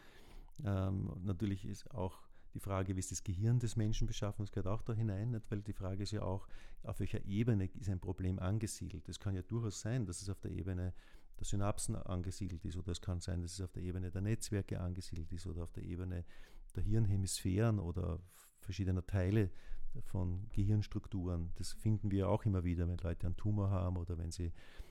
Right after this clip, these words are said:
äh, Multiple Sklerose haben oder solche Sachen, kann ja das auch mal dazu führen, oder eine Stoffwechselstörung, nicht? Der Klassiker ist ja,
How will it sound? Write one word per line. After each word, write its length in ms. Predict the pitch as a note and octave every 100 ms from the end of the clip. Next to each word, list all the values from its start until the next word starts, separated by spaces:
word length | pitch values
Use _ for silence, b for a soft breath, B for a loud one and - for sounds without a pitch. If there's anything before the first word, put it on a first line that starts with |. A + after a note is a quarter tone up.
| B -
äh, 340 | F2+ E2+ E2+ - A#2 F2 - - - - - - - - -
Multiple 400 | G2 - G2 G#2
Sklerose 520 | C3+ A2+ F#2 F#2+ G2+
haben 200 | F2+ F#2
oder 120 | F2+
solche 260 | F2+ G#2 G#2
Sachen, 360 | F#2 F2 A2 B B B B
kann 200 | - G#2
ja 120 | G2
das 240 | F#2+ F#2 -
auch 260 | G2+ A#2
mal 300 | G#2+ F2 F2
dazu 280 | F2 - -
führen, 360 | F2 - F2+ G2
oder 200 | F#2+ F#2
eine 100 | F2
Stoffwechselstörung, 960 | - A#2 - G#2 G#2 - F#2 F#2 G2
nicht? 200 | F#2 F2+
Der 80 | -
Klassiker 520 | - F2 E2 - F2
ist 160 | F2 -
ja, 100 | E2+